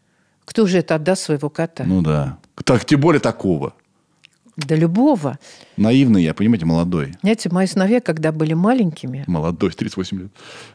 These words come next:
Speaker 2: Да.
Speaker 1: э, им было лет пять-шесть, а значит, их пригласили в театр Ленинского комсомола. Ну,
Speaker 2: Так.
Speaker 1: такая была фишка, там знакомая работала.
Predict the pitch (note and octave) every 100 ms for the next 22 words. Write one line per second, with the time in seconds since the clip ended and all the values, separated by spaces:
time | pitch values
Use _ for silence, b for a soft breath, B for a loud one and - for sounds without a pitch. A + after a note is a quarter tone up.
0 | B F2+ D#2+ F2 _ _ _ _ - C#3+
1 | C3 - - - - E3 E3 E3+ E3 E3
2 | E3 - A3 B3+ - - G3+ G#3+ - -
3 | - C#3+ D#3+ D3+ D#3 - G#3 - _ B
4 | B B B B - - E3+ D#3+ F3+ F#3
5 | G#3 F#3 E3 - - F3 E3+ E3 D#3+ D3+
6 | - - D#3+ - F3+ A#3+ C4+ E3 B3+ C4+
7 | A#3 G#3+ E3 E3 F#3+ D4+ - - E3+ D#3
8 | F3 F3+ G3 E3 C#3 D3+ D#3 D3 - B2+
9 | C3